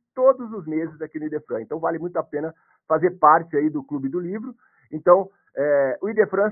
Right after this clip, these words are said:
sempre trazendo pra vocês aí novidades e muito conhecimento, né? E como o Fernando falou, nós teremos aí amanhã o Sementeira Cristã, às nove da manhã,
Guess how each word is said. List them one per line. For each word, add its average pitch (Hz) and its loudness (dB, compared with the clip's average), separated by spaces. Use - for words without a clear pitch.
sempre 226 0
trazendo 170 -2
pra 160 -2
vocês 147 -6
aí 160 -6
novidades 147 -2
e 233 -10
muito 214 0
conhecimento, 214 -4
né? 180 -6
E - -20
como 254 -2
o - -8
Fernando 170 0
falou, 190 -2
nós 165 -4
teremos 170 0
aí 147 -2
amanhã 147 -2
o 190 -4
Sementeira 135 -2
Cristã, 220 -4
às 143 -2
nove 170 0
da 160 -2
manhã, 156 -2